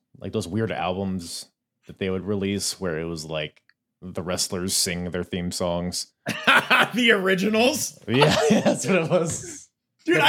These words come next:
Speaker 1: Booker's
Speaker 2: actually, there were some songs I actually liked, like
Speaker 1: Bo-,
Speaker 2: Kurt Angle's,
Speaker 1: Booker's, Booker's was Can You Dig It? 'Cause he
Speaker 2: Yeah.
Speaker 1: had a different one that, but he
Speaker 2: Yeah,
Speaker 1: had, like,
Speaker 2: yeah, yeah.
Speaker 1: words to it. Kurt Angle's, how did that one go?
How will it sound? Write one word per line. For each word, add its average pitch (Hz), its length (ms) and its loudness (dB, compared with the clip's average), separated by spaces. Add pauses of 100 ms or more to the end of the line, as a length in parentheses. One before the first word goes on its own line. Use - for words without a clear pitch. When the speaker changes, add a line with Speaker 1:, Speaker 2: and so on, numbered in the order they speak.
(140)
Speaker 1:
Booker's 214 160 4
Speaker 2:
actually, 359 240 0
there - 500 -8
were 359 80 4
some 381 300 4
songs 285 440 6
I 208 120 8
actually 220 460 2
liked, 175 360 -2
like 180 180 -2
Speaker 1:
Bo-, 170 160 4
Speaker 2:
Kurt 202 100 2
Angle's, 175 200 4 (100)
Speaker 1:
Booker's, 170 640 2
Booker's 185 300 2
was 143 440 2
Can 151 220 4
You 127 120 8
Dig 123 300 2
It? 76 180 -6 (580)
'Cause 107 120 -2
he 98 60 2
Speaker 2:
Yeah. 95 80 4
Speaker 1:
had 92 100 0
a 95 40 -4
different 92 300 -4
one 76 340 -12 (180)
that, 82 160 -6
but 95 100 -2
he 82 80 -2
Speaker 2:
Yeah, - 160 0
Speaker 1:
had, 87 240 -8
like, - 120 -6
Speaker 2:
yeah, 135 40 -8
yeah. 135 60 -6
Speaker 1:
words 87 280 -4
to 78 180 -10
it. - 240 -16
Kurt 104 180 -4
Angle's, 107 720 -4 (320)
how 95 80 -6
did 98 80 -6
that 101 120 -2
one 107 100 -4
go? 110 240 -4